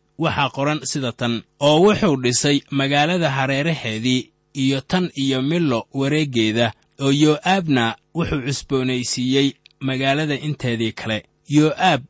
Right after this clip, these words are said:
madax kama uusan ahayn ciidamada oo keliya, waxa kale oo uu mas'uul ka ahaa barnaamijka dib u dhisidda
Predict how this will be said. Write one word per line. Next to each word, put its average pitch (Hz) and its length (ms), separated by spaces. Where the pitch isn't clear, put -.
madax 151 400
kama 165 320
uusan 139 360
ahayn 135 460
ciidamada 147 540
oo 135 140
keliya, 131 500
waxa 139 280
kale 135 480
oo 135 280
uu 139 60
mas'uul 135 420
ka - 200
ahaa 117 360
barnaamijka 143 720
dib 131 260
u 131 60
dhisidda 139 600